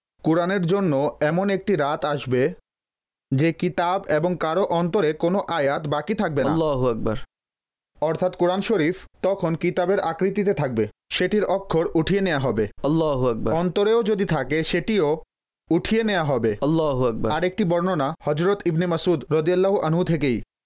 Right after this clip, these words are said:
Speaker 1: যে কোরআনের অধিক পরিমাণে তিলাওয়াত করো, এটি উঠিয়ে নেয়ার পূর্বে।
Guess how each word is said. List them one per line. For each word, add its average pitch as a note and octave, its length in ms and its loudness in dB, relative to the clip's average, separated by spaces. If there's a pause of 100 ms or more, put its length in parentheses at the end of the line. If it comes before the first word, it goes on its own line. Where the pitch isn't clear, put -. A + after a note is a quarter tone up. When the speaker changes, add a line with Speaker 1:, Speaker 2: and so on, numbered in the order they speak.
Speaker 1:
যে D3 240 2
কোরআনের F#3 540 0 (120)
অধিক E3 340 2
পরিমাণে G3+ 460 2
তিলাওয়াত E3 440 0
করো, D#3 220 2 (100)
এটি D#3 240 0
উঠিয়ে F3 320 2
নেয়ার F#3+ 200 0
পূর্বে। C3 320 2